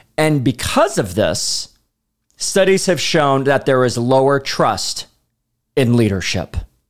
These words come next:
In an ideal world, a workplace would be where employees do what they're passionate about, where they practice their knowledge and improve their skills.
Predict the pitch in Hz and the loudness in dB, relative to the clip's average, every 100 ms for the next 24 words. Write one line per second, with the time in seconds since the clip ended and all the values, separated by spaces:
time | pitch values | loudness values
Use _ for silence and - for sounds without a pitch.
0 | _ _ _ _ _ _ _ _ _ _ | _ _ _ _ _ _ _ _ _ _
1 | _ _ _ _ _ _ _ - 202 202 | _ _ _ _ _ _ _ -2 0 0
2 | - 208 277 240 185 214 196 135 143 113 | 0 0 2 2 2 2 2 2 2 4
3 | 101 101 - - - 160 156 131 196 233 | 2 -2 -8 -18 -2 2 2 2 0 0
4 | - 226 208 - 170 139 160 156 147 127 | -2 0 0 0 0 4 4 4 4 2
5 | 110 - 170 165 156 - 117 104 156 185 | 0 0 2 4 2 0 -4 2 4 6
6 | 190 - 143 147 - 127 - - 101 139 | 4 2 0 0 2 0 -2 -10 -4 -2
7 | 139 135 113 107 90 92 82 - _ _ | 0 0 2 2 0 -2 -4 -8 _ _
8 | _ _ _ _ - 143 147 135 - 180 | _ _ _ _ -2 2 2 0 0 0
9 | - 180 - 120 117 190 208 208 208 - | 0 -2 2 2 2 4 2 2 0 0
10 | 135 135 180 190 - 175 170 165 - 113 | -4 0 0 0 0 2 4 2 -2 0
11 | 123 117 - - 127 101 67 - | 2 2 -2 0 2 2 -2 -8